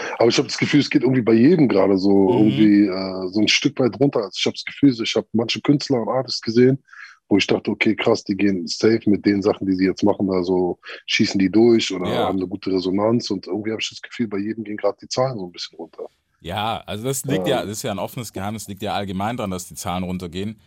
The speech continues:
Speaker 2: Aber
Speaker 1: Mhm.
Speaker 2: ich hab gedacht, weißt du, für Alben ist es jetzt eine krasse Zeit. Ich bin immer noch der Überzeugung, dass es für Alben, vor allem, weil du halt auch viel erzählst und, und weniger bis auf, äh, mach keine Faxen, auf, auf Feiern und sowas gehst.
Speaker 1: Ja,
Speaker 2: Und
Speaker 1: ja.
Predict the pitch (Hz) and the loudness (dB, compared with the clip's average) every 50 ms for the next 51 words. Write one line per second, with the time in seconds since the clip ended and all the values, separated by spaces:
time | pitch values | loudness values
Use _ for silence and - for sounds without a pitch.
0 | _ _ _ _ _ _ _ _ - 92 98 214 104 90 104 101 98 98 95 95 | _ _ _ _ _ _ _ _ -4 -4 -2 -2 -4 -4 -6 -6 -4 -4 -4 -4
1 | 95 95 95 92 87 87 85 85 80 107 107 - 139 123 - 123 120 120 - - | -2 -2 -2 -2 -2 -4 -6 -8 -10 -10 -10 -8 -10 -8 -6 -6 -6 -6 -6 -6
2 | 117 123 131 - 117 - - 104 69 98 123 156 170 180 185 180 185 180 - 185 | -8 -8 -8 -8 -12 -10 -8 -6 -4 -4 -4 -4 -4 -6 -6 -8 -8 -8 -8 -8
3 | 165 - 180 147 - - 147 151 - 143 - - 170 135 123 - - 120 127 156 | -8 -10 -12 -10 -6 -4 -4 -4 -6 -6 -6 -4 -4 -4 -4 -6 -8 -4 -2 -2
4 | 190 208 190 185 180 - 190 170 170 170 147 - - 170 175 170 185 180 - 104 | 0 0 -2 -2 -4 -4 -4 -4 -4 -4 -4 -4 -4 -4 -2 -2 -4 -4 -4 -4
5 | 107 104 101 - - 127 - - - 107 123 127 139 135 107 - - 113 104 98 | -6 -6 -6 -4 -4 -4 -4 -4 -2 -2 -2 -2 -2 -4 -4 -6 -6 -4 -2 -2
6 | 123 131 135 135 113 113 110 110 110 110 110 113 107 110 107 107 - - - - | -2 -2 -2 -2 -2 -4 -4 -4 -4 -4 -4 -4 -4 -4 -4 -4 -6 -10 -16 -10
7 | - 135 120 117 107 92 - - 143 147 160 170 165 - - 95 110 104 - - | -8 -6 -4 -4 -6 -6 -6 -4 -4 -2 -2 -2 -4 -6 -8 -6 -6 -8 -6 -6
8 | 101 104 98 110 120 127 120 113 120 110 95 101 104 - - 95 104 110 104 - | -6 -6 -6 -6 -6 -6 -6 -6 -6 -8 -8 -8 -10 -8 -8 -6 -6 -6 -8 -8
9 | - - 90 95 92 92 95 95 - - 127 117 101 - - 135 123 123 - - | -8 -8 -6 -6 -4 -6 -6 -8 -8 -8 -8 -8 -8 -6 -4 -4 -4 -4 -6 -12
10 | 120 117 - - - - - _ _ - 101 104 107 98 - - 101 98 - - | -14 -14 -16 -20 -20 -20 -20 _ _ -6 -4 -4 -4 -4 -6 -8 -8 -8 -6 -4
11 | - 127 135 143 131 113 107 98 90 98 95 101 101 - - 110 120 143 156 - | -4 -2 -2 -2 -2 -4 -4 -6 -6 -6 -6 -6 -8 -8 -6 -4 -4 -4 -4 -6
12 | - - _ _ - - _ _ _ _ _ _ _ _ _ _ _ _ 98 98 | -8 -12 _ _ -20 -20 _ _ _ _ _ _ _ _ _ _ _ _ -2 0
13 | - 107 104 101 101 98 - _ - 110 107 107 107 | 0 0 0 -2 -4 -6 -8 _ -6 -6 -6 -6 -6